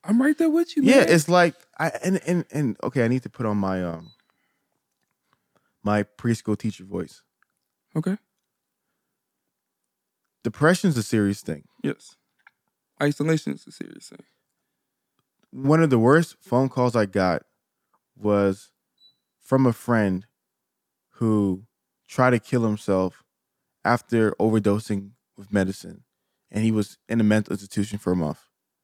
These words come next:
Speaker 2: One of the worst messages I ever got. This kid I love with all my heart. Haven't heard from him. I told, he called me, said, "I just got out, got out of the hospital. I tried to kill myself. I wanted to end it all." One of the worst messages I got because of how much I love this person, 'cause of how much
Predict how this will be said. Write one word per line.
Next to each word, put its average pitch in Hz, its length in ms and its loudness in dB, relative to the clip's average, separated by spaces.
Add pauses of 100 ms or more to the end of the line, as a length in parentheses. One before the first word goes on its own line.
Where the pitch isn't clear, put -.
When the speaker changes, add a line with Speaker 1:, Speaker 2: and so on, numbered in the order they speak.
(460)
Speaker 2:
One 220 160 0
of 180 60 2
the 143 40 4
worst 143 160 4
messages 123 220 0
I 110 60 4
ever 98 160 -2
got. 90 260 -6 (120)
This - 120 -20
kid - 160 2
I 143 60 6
love 107 220 4
with 104 80 0
all 95 120 0
my 92 120 -4
heart. - 240 -10
Haven't 123 200 -4
heard 113 160 4
from 110 140 -10
him. 98 200 -4 (800)
I - 100 -6
told, 110 200 -2
he 113 60 0
called 110 240 2
me, 104 60 -2
said, 92 140 -2
"I - 20 -2
just 95 160 -12
got 104 220 4 (100)
out, - 60 -12
got 101 160 0
out 107 100 2
of 104 60 0
the 107 60 -2
hospital. 92 560 -4 (380)
I 85 80 -8
tried 98 180 0
to 101 80 -2
kill - 180 -6
myself. 90 420 -8 (180)
I 87 60 -4
wanted 92 300 0
to - 120 -10
end 92 120 0
it 90 100 -4
all." - 260 -12 (580)
One 185 140 2
of 165 80 4
the - 40 2
worst 135 200 2
messages 107 360 -4
I 87 100 -4
got 85 240 -6 (540)
because 160 320 0
of 127 140 -6
how 131 180 2
much 123 240 0
I - 80 0
love 98 240 0
this 90 160 -6
person, - 400 -14 (800)
'cause 156 160 2
of 143 120 0
how 135 180 4
much 123 440 0